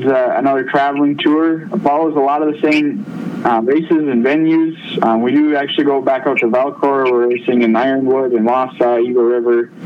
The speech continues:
um, and then, uh, up in Beausejour too. So, um, sounds like they've got a, a, a really good tour coming. Um, we're really excited that, that they were able to put it together here so quick, um, you know, because T L R announced that, that,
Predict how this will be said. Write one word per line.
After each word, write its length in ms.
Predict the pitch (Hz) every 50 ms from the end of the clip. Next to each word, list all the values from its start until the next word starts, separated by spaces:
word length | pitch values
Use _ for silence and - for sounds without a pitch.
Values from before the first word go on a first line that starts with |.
| - - - - - - - -
um, 640 | - 107 110 107 104 101 95 95 98 101 - - - - - - - - - 107 110
and 200 | 117 120 120 120
then, 280 | 120 120 117 117 117
uh, 40 | 117
up 300 | 107 104 87 107 127 -
in 100 | 120 113
Beausejour 600 | 123 131 135 131 127 120 113 113 110 110 107 -
too. 340 | - 131 123 117 110 113 113 - - - - - - - - - - - - - - - - - -
So, 320 | - 127 123 120 123 120
um, 380 | 113 110 104 - 98 117 127 147
sounds 240 | 160 165 175 185 180
like 140 | 185 175 170
they've 140 | 185 180 170
got 160 | 170 170 165
a, 200 | 156 147 123 -
a, 340 | 127 127 123 117 - - 120
a 40 |
really 300 | 120 127 147 156 156 147
good 440 | 131 127 127 143 147 143 147 131 117 -
tour 340 | - 151 147 151 156 156 151
coming. 520 | - 156 143 156 156 165 175 175 175 180 170
Um, 200 | - - 117 120
we're 160 | 123 127 135 143
really 200 | 147 143 135 127
excited 400 | - - 143 135 139 143 135 131
that, 360 | 131 127 123 123 113 - - -
that 160 | 107 120 117
they 120 | 139 135
were 120 | 139 135 131
able 180 | 131 127 127 120
to 60 | 117
put 140 | - 143 131
it 100 | 120 120
together 320 | 123 127 131 131 139 139
here 200 | 135 135 139 123 117 -
so 120 | 135 120
quick, 320 | - - - 143 160 165 - - - - - - 101
um, 520 | - 113 113 110 107 104 104 107 107 - -
you 100 | 104 120
know, 120 | 120 117
because 260 | 113 113 120 131 123 -
T 100 | - 151
L 100 | 143 135
R 200 | 131 127 127 123
announced 340 | 123 120 127 135 135 131 -
that, 160 | 131 117 113
that, 280 | 143 123 117 101 -